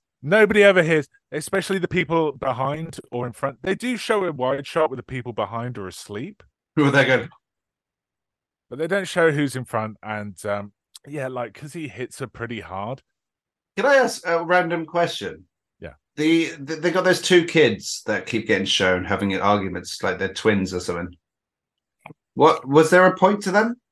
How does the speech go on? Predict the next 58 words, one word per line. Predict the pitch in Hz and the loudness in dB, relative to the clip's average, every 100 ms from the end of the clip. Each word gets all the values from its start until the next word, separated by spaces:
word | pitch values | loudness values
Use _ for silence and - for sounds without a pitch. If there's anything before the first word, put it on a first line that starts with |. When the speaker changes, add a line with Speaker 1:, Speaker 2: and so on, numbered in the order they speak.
| _ _ _ | _ _ _
Speaker 1:
What? | 175 - | -12 -10
Two, | 147 - | -8 0
I | 147 | 0
can't | 147 135 101 | 0 -4 -6
remember | 104 117 95 | -8 -8 -8
them | 80 85 | -10 -10
at | 90 - | -12 -14
all. | 87 85 _ _ - | -16 -16 _ _ -8
Speaker 2:
They, | 143 147 131 | -6 -4 0
I | 143 | 2
think | 156 175 139 _ _ _ - | 4 0 -2 _ _ _ -2
there's, | 127 131 - - | -2 -2 -6 2
yeah, | 151 101 | 4 4
two, | - 151 | 2 0
two, | - - | 0 4
Speaker 1:
Oh, | 269 302 | 6 8
Speaker 2:
like, | 131 - | 6 4
Speaker 1:
oh, | 220 453 - - | 4 4 2 -2
Speaker 2:
uh, | |
Speaker 1:
uh, | 185 165 | 0 0
the | 165 170 | -4 -6
teenagers. | - 202 151 110 90 82 _ _ _ _ _ _ - | -8 -8 -6 -8 -12 -18 _ _ _ _ _ _ -4
Speaker 2:
Yeah, | - 185 170 | 4 6 6
yeah. | 117 - _ _ _ | 4 -2 _ _ _
Speaker 1:
I | 156 | -8
was | 165 | -6
talking | 180 156 | -4 -4
about | 135 131 | -2 -4
little | 127 131 | -4 -10
kids. | - 110 101 | -12 -16 -6
Uh, | 160 | -4
she | 151 180 | -4 -10
steals | - 190 165 | -4 -2 -2
the | - | -6
pen, | 165 113 82 73 | -4 -4 -8 -14
right? | 107 175 _ _ _ - | -12 -12 _ _ _ 8
Speaker 2:
Oh, | 226 254 | 10 10
that's | 262 269 | 8 6
where | 254 226 | 6 6
she | 185 | 4
gets | 165 127 | 0 0
the | |
pen. | 110 123 | -2 0
I | 127 | 0
was | 185 | 0
wondering | 226 240 | 0 2
where | 156 | 0
she | - | 0
got | 110 | -6
the | - | -4
pen | 101 87 | -6 -8
from. | 87 80 _ _ _ _ | -8 -12 _ _ _ _
Speaker 1:
Yeah. | 104 87 | -12 -4
Speaker 2:
Yeah. | 95 87 _ _ _ _ _ - | -4 -4 _ _ _ _ _ -4
I | 117 | 2
Speaker 1:
Um, | 135 | 4
Speaker 2:
missed | 135 - | 4 2
that. | 90 | -4